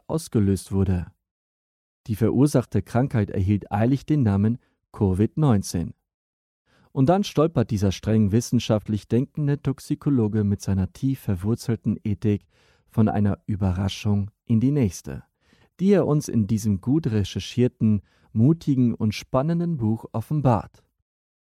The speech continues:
Warum wurde das auf der Virusoberfläche sitzende Protein, das berühmte Spike-Protein, als Antigen gewählt, um das Immunsystem zu stimulieren? Dieses Protein ist nämlich,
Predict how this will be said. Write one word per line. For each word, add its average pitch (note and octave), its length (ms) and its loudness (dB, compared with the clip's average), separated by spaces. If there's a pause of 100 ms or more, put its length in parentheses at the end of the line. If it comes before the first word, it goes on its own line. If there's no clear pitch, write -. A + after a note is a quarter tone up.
(340)
Warum D#3+ 320 2
wurde C#3 220 4
das G#2 240 0
auf - 180 -4
der F#2+ 200 -2
Virusoberfläche G#2+ 1000 0
sitzende C3 500 -2
Protein, G#2+ 800 -2
das F#2+ 200 -6
berühmte G#2 560 0 (300)
Spike-Protein, G#2+ 1080 -2 (340)
als A2+ 240 -2
Antigen A#2+ 640 0
gewählt, G2+ 540 -2
um G2+ 160 -2
das G2+ 220 -2
Immunsystem G#2 840 0
zu G2 260 -8
stimulieren? G2+ 800 -2 (920)
Dieses F#3 320 -2
Protein D3 580 -2
ist G#2 200 -4
nämlich, G#2+ 480 2